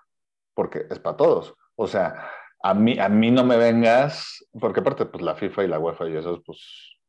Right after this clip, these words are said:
pues, ejemplos de, <laughs> de hipocresía hay demasiados. O sea, agarran y, y quieren sacar a México del grito del puto, que soy el primero que dice, "Quiten ese pinche grito". Soy el primero, desde niño me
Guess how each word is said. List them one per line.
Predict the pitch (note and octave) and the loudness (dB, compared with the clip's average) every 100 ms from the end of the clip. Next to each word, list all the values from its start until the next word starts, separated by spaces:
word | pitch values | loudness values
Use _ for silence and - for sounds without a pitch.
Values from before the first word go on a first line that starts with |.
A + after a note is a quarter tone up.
| - | -14
pues, | D#2 | -8
ejemplos | E2+ - F#2+ G2+ F#2 F2 | -6 -2 0 2 2 2
de, | D#2+ F2+ | 2 0
<laughs> | - - - - - - | -2 -10 -16 -18 -18 -6
de | F2 | -2
hipocresía | F2 F2 E2 E2 - F#2 | 0 0 0 0 2 2
hay | F#2 | 2
demasiados. | F2 E2+ - G2 F2+ D3+ - - | 0 -4 0 0 0 -4 -8 -10
O | F#2 | -8
sea, | F#2+ D#2+ D2+ _ _ _ _ _ _ _ _ _ _ - - - | -6 -8 -10 _ _ _ _ _ _ _ _ _ _ -20 -18 -6
agarran | F#2 F#2+ F#2+ G2 G2+ | 0 2 2 0 -2
y, | F#2+ F#2 - | -4 -4 -6
y | G#2 F#2 F2 F2 | -6 -4 -6 -4
quieren | G2+ F#2+ F#2 | -2 -2 -2
sacar | F#2 F#2+ F#2 | -6 -4 -4
a | |
México | F#2 F2+ F#2+ - F2+ | -4 -8 -10 -6 -4
del | E2+ E2 | -4 -8
grito | F2+ F2+ - F2+ | -10 -10 -4 -4
del | F2 E2+ E2 E2 D#2+ D#2 | -2 -6 -8 -12 -14 -8
puto, | G#2+ - F#2 | -8 -4 -6
que | - D#2+ | -6 -8
soy | F2 | -6
el | F2 D#2+ | -6 -6
primero | F2 E2+ F2 E2 | -10 -8 -6 -6
que | F2 | -6
dice, | F2+ - D#2+ | -8 -8 -12
"Quiten | - F2+ F#2 | -10 -6 -6
ese | F2 E2 | -6 -8
pinche | F2 F2 F2+ | -8 -10 -6
grito". | F2+ F#2 - D3 | -4 -4 -6 -8
Soy | - F#2 | 0 0
el | F2+ | 0
primero, | - E2+ F2 E2 G#2 A2 | -2 -6 -4 -2 -2 -4
desde | G2 F#2+ F#2 | -2 -2 -2
niño | F#2 G2 G#2+ | -6 -6 -6
me | G#2 F2+ | -6 -10